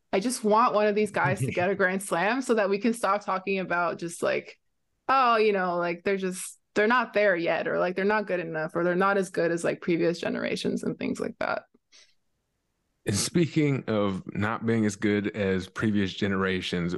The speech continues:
Speaker 2: what do, how are the Americans looking on the men's side in particular? I know I mentioned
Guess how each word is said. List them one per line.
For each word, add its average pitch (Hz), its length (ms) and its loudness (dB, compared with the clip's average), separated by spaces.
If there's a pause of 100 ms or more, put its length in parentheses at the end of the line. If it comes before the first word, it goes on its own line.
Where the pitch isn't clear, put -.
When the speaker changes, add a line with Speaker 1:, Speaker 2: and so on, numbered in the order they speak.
Speaker 2:
what 117 400 0 (500)
do, 123 640 2
how 139 240 0
are 147 60 2
the 139 160 2
Americans 117 840 0
looking 113 300 0
on 101 140 0
the 95 80 0
men's 101 260 0
side 95 400 0
in 95 180 -6
particular? 101 760 0
I 90 100 -2
know 92 200 2
I 90 80 0
mentioned 90 580 -2